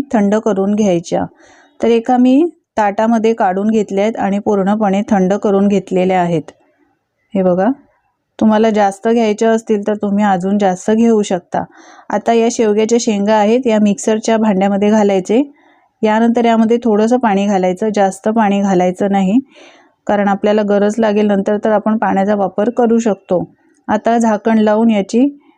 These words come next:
चांगली एकदम बारीक पेस्ट करून घ्यायची. तर हे बघा वाटण करून घेतलेलं आहे मी अशा पद्धतीचं. यानंतर आपल्याला हे वाटण गाळून घ्यायचं आहे.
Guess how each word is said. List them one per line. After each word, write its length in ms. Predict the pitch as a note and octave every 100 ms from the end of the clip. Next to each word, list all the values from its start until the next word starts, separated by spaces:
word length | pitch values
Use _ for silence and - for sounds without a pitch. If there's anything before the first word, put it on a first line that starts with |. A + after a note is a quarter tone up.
| _
चांगली 340 | - G#3+ G#3 A3+
एकदम 320 | G#3 G3+ A3
बारीक 300 | G#3+ G3 G#3 -
पेस्ट 240 | G#3 -
करून 300 | - G3+ G3
घ्यायची. 420 | G#3 F#3+ E3+ - E3 - _ _ _ _ _ -
तर 60 |
हे 120 | A3+
बघा 220 | A3+ A#3+ B3+
वाटण 440 | A3 F#3+ A3+ A#3
करून 320 | A#3 G3+ G#3+
घेतलेलं 460 | A3 G3+ G3+ G3+ G#3
आहे 260 | G3+ F#3+
मी 120 | F#3+ G#3
अशा 260 | F#3+ G3 G3
पद्धतीचं. 720 | G3 F#3 G3+ A3 G3 - B3 - _ _ _ - _ -
यानंतर 460 | A3 B3 A#3+ A#3+
आपल्याला 340 | A#3 - A3+ A3+
हे 140 | A#3
वाटण 400 | A3 F#3+ G3+ G#3+
गाळून 360 | G#3 F#3+ G3 G#3+
घ्यायचं 380 | A3 F#3 F#3+
आहे. 280 | F#3+ F3+ A3